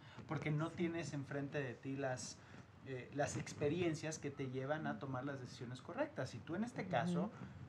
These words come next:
Speaker 1: pues sí, pueden ser por sueños, pueden ser por ideologías, pueden ser por, eh, sentimientos, pero tuviste la madurez a tus veintitrés años de sentar al marido y decirle,
Speaker 2: "¿Qué crees?". Pero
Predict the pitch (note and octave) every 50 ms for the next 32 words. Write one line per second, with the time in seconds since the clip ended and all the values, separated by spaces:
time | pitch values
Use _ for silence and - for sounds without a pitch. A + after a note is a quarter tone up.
0 | - - F#3 - - A#3 G#3 D3 - C#3+ C#3+ D3+ D#3 D#3 D#3 D3 C#3 C3 - C#3+
1 | B2 A#2+ - - A#2+ A#2+ A#2 A#2+ B2+ - - - B2 B2 B2 - C3+ B2 A2 -
2 | - B2+ A#2+ A2+ G#2+ G#2 G2+ G2+ G#2 - - C3 B2+ B2 A#2 - - C3+ C3+ B2+
3 | B2 - B2+ A#2+ A#2+ - - A#2+ A#2+ A#2 - - - - - - - C3 A#2+ G#2+
4 | - - C3 C3 - B2+ A#2+ C3 D3 D#3+ E3 D#3 C3+ C#3+ C#3 C3+ - - - -
5 | - - - - - - - - - - - - - - - - - C#3+ C3 -
6 | C#3 C#3 F3 - - G#3+ G3+ E3 D3 B2+ B2 B2+ D#3 E3+ - - - C#3+ B2+ B2
7 | A#2 A2+ G2+ A2 - - D3 D3+ D3 D3+ D#3+ D#3+ D3+ C3+ A2 G#2+ A2+ G2+ F#2+ -
8 | D3 D#3+ E3+ F#3 D#3+ A#2+ G#2+ G2+ F#2+ F2+ F#2+ G#2 C#3 - - - - - - -
9 | - - C3+ C3 A#2+ - C#3+ C#3 C#3+ D3 D3 C#3+ - - - - - - - -
10 | - - - - - - - - - - - - - - - - - - - -
11 | - - - - - A#3+ A3+ - A3 A3 G#3+ G3+ - - - - - - - -
12 | - - - - - - - B3 A3